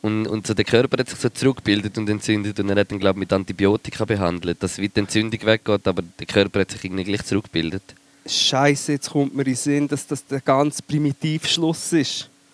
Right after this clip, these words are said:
Speaker 1: Sehr hart. Der Schluss ist brutal.
Speaker 2: Das ist das
Speaker 1: Der Schluss
Speaker 2: Schlimmste.
Speaker 1: ist hart emotional.
Speaker 2: Es fährt mir jetzt gerade voll ein.
Speaker 1: Schon?
Speaker 2: Das,
Speaker 1: Und
Speaker 2: wenn
Speaker 1: den
Speaker 2: es
Speaker 1: Film finde ich wirklich auf allen Belangen krass. Ich finde krass, wie er so aussieht, so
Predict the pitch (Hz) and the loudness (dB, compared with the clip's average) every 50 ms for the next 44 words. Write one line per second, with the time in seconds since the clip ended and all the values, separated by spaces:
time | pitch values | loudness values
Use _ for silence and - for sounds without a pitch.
0 | _ - - - - - - - _ _ _ - - - - 113 110 113 107 110 | _ -20 -20 -20 -20 -20 -20 -20 _ _ _ -16 -6 2 4 4 4 4 4 2
1 | 110 110 107 104 - - - - 123 131 127 - - 104 - - 110 104 - - | 2 2 0 -2 -4 -4 0 2 2 2 2 0 -6 -8 -8 -8 -8 -6 0 2
2 | 104 104 110 110 101 98 - - 185 170 - - - 196 185 180 185 208 226 226 | 4 4 4 2 0 -2 -2 -2 0 0 0 0 0 2 4 4 4 4 2 2
3 | - - 123 127 131 139 - 143 123 123 123 - - 123 117 113 95 92 92 95 | 2 2 4 4 4 4 2 0 0 0 -2 -2 -2 -2 0 2 2 2 2 0
4 | 101 - _ _ _ _ _ _ _ _ _ _ _ - - - - - - 170 | -4 -10 _ _ _ _ _ _ _ _ _ _ _ -20 -16 -14 -4 2 4 4
5 | 156 151 - 165 160 170 175 180 160 - - - - 170 - - 139 143 - 123 | 4 4 2 0 0 0 0 0 -2 -2 -4 -4 -4 -4 -4 -4 -8 -10 -10 -12
6 | 127 123 - - - 170 151 151 143 139 135 143 135 117 - - _ _ - - | -14 -14 -12 0 2 2 2 2 0 -2 -2 -4 -6 -10 -14 -20 _ _ 2 4
7 | 165 165 156 135 131 - - _ _ - - _ - - - 156 - - - - | 6 6 6 4 0 -6 -14 _ _ -20 -20 _ -20 -14 -12 -12 -12 -8 -2 2
8 | 156 160 151 147 170 202 208 214 - 180 156 151 156 196 - - 165 143 - - | 4 4 4 6 4 2 2 2 2 0 2 2 0 0 0 -2 -2 -2 -2 -2
9 | 147 160 165 151 151 143 143 143 151 147 143 - - 135 143 147 - 139 131 135 | 0 0 0 0 2 4 4 4 2 0 -4 -4 -2 -2 -2 -2 -4 -6 -6 -6
10 | 131 - - 127 123 123 - - 131 123 120 113 120 101 120 131 156 - - - | -6 -2 0 0 0 2 0 -2 -2 -2 0 2 2 0 0 -2 -4 -6 -6 -2
11 | - 151 151 165 180 - - - 110 | 0 0 0 0 -2 -2 -2 -2 -2